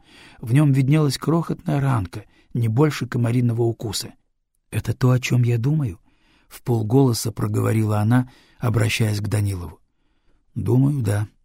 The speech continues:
Значит, Зубцов не врал». «А ты до сих пор сомневался?» «Э, э!» —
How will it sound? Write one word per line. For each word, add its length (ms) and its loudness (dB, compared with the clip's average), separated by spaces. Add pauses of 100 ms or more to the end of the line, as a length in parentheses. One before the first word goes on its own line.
(600)
Значит, 440 -6
Зубцов 520 -6
не 120 -4
врал». 400 -8 (840)
«А 100 -6
ты 120 -2
до 120 0
сих 180 -4
пор 160 -2
сомневался?» 760 -4 (480)
«Э, 80 2
э!» — 640 4